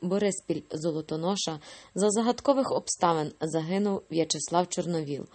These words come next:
Автомобіль українського політика зіткнувся з камазом, який розвертався посеред дороги.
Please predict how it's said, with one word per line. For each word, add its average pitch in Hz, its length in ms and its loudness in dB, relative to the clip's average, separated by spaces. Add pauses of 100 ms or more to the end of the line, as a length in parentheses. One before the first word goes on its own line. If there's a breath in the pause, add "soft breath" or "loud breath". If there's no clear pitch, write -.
(320 soft breath)
Автомобіль 214 720 4
українського 170 720 0
політика 180 680 0 (300 soft breath)
зіткнувся 214 680 2
з 202 120 -4
камазом, 208 520 2 (140)
який 175 340 2
розвертався 170 760 0
посеред 185 440 0
дороги. 160 480 2